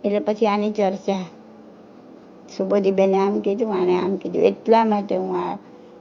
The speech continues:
આવા સવાલમાં પડતી નથી. પણ છતાંય તમે પૂછો છો એટલે જવાબ આપી દેવાય છે.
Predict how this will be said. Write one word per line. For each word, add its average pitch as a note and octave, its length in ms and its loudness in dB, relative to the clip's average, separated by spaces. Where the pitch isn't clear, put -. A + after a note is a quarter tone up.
આવા F#3 240 0
સવાલમાં F3+ 680 -4
પડતી D#3+ 360 -8
નથી. D#3+ 400 -10
પણ F3+ 160 -2
છતાંય G#3 380 2
તમે G3+ 280 4
પૂછો G3 420 -4
છો G#3+ 120 -2
એટલે F#3 260 0
જવાબ F3+ 380 -2
આપી E3+ 220 -6
દેવાય - 360 -6
છે. - 300 -20